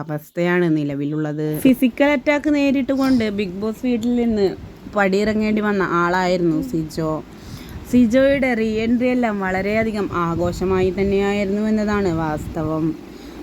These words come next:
പക്ഷേ സിജോയുടെ ആരോഗ്യസ്ഥിതി ഇപ്പോൾ വളരെ മോശമാണ്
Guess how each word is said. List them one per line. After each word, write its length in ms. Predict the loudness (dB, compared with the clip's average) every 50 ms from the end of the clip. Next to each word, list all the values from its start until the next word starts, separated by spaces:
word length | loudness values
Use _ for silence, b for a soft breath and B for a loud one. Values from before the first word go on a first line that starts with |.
| B -2
പക്ഷേ 320 | -2 -2 0 2 2 2 2 2 0 -4 -8 -14 -14 -16 -16 -18 -20 -20 -20 -20 -12
സിജോയുടെ 580 | -6 -4 -4 -2 0 2 2 2 2 2 0 -2 -2 -2 -4 -4
ആരോഗ്യസ്ഥിതി 680 | -4 -2 -4 -4 -4 -4 -4 -6 -4 -2 -2 -2 0 0 -2 -2
ഇപ്പോൾ 220 | -2 -2 0 0 0 0 0
വളരെ 280 | 0 0 0 2 2 2 2 2
മോശമാണ് 580 | 0 0 -2 -4 -2 -2 0 2 2 2 2